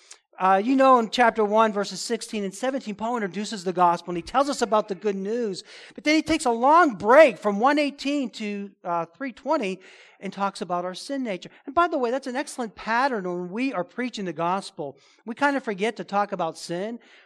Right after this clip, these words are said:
We kind of pass over that lightly. Paul doesn't do that. Before he gets to the gospel of grace, he teaches us about our sinfulness and our sin nature,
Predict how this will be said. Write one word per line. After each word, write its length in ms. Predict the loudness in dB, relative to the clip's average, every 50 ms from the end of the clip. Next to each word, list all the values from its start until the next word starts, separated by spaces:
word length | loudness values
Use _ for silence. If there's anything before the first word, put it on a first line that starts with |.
| _ -4
We 80 | 2
kind 160 | 4 4 4
of 100 | 4 0
pass 300 | 0 4 6 6 6 8
over 180 | 8 8 8 8
that 180 | 4 4 2 2
lightly. 600 | 2 4 4 4 2 2 2 2 2 2 0 -2 -6 -12 -18 -20 -20 -20 -20 _ _
Paul 180 | 10 12 12 12
doesn't 220 | 12 8 6 6
do 220 | 4 4 4 4 6
that. 360 | 4 4 4 4 0 -2 -4
Before 320 | -6 -6 -2 2 2 4
he 80 | 4 2
gets 200 | 2 -2 -2 -4
to 60 | -6
the 80 | -8 2
gospel 460 | 4 6 6 6 6 2 -2 -4 -4
of 140 | -4 -2 -2
grace, 340 | -2 0 0 0 -2 -6
he 80 | -10 -14
teaches 480 | -16 -12 -12 -12 -10 -10 -12 -10 -10 -10
us 160 | -10 -8 -6
about 180 | -6 -4 -4
our 80 | -4 -6
sinfulness 840 | -10 -10 -12 -10 -8 -8 -8 -8 -8 -10 -8 -8 -8 -8 -10 -12 -12
and 120 | -10 -10
our 100 | -10 -12
sin 340 | -12 -10 -10 -10 -10 -8 -8
nature, 380 | -6 -6 -8 -8 -8 -10 -12